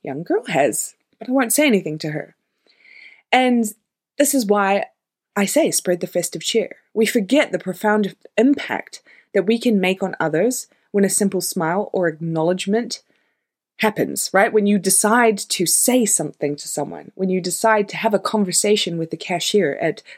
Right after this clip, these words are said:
the grocery store or the retail store, when you decide to say hello to the people that you walk past on the street, or you start up a conversation with someone at the cafe, it can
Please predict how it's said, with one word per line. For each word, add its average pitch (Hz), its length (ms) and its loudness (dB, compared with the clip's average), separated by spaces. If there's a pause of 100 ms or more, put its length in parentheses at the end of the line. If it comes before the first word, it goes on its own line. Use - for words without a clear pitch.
the 208 60 4
grocery 202 400 0
store 127 460 -8
or 156 300 -2 (140)
the 202 80 2
retail 202 340 0
store, 131 340 -8 (340)
when 202 320 2
you 190 420 0 (300)
decide 254 300 2
to 254 60 -8
say 277 160 2
hello 262 420 4
to 214 120 0
the 208 100 0
people 220 220 0
that 196 100 0
you 202 80 -4
walk 202 160 0
past 190 220 -6
on 185 100 -4
the 180 80 -4
street, 175 340 0
or 185 240 2 (420)
you 240 80 0
start 240 200 2
up 233 80 -2
a 226 60 2
conversation 220 520 -2
with 165 120 -6
someone 185 220 -4
at 196 100 -8
the 208 60 -4
cafe, 208 520 0 (1400)
it 220 140 -2
can 233 260 0